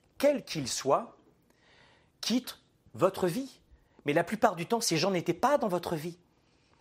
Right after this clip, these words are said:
Mais vous faites un lien directement. Il faut que tout le monde soit dans ma vie, réagisse comme tous les gens dans ma vie.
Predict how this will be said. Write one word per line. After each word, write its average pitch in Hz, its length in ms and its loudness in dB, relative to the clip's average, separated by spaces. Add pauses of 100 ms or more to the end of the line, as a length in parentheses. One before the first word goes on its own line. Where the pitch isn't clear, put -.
Mais 165 100 4
vous 165 120 0
faites 294 300 4
un 175 100 4
lien 180 260 2
directement. 240 840 0 (920)
Il 147 120 0
faut - 160 2
que 220 100 0
tout 254 200 2
le 233 60 4
monde 233 200 4
soit 180 200 2
dans 151 120 0
ma 139 140 0
vie, 170 200 2
réagisse 170 420 2
comme 135 200 -4
tous - 120 -6
les 151 140 0
gens 117 220 -4
dans 226 120 -2
ma 277 120 4
vie. 277 280 0